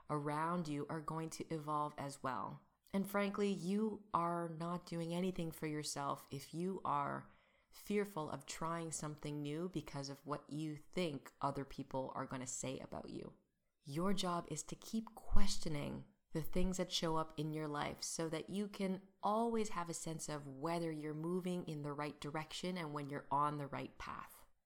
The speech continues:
Only you know the answer to that. So reinvent yourself, evolve, play, try new things, ask a lot of questions, and don't judge yourself in the process.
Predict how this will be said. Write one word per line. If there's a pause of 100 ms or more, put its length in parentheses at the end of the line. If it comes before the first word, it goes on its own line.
(140)
Only
you
know
the
answer
to
that. (600)
So
reinvent
yourself, (160)
evolve, (280)
play, (180)
try
new
things, (880)
ask
a
lot
of
questions, (500)
and
don't
judge
yourself
in
the
process.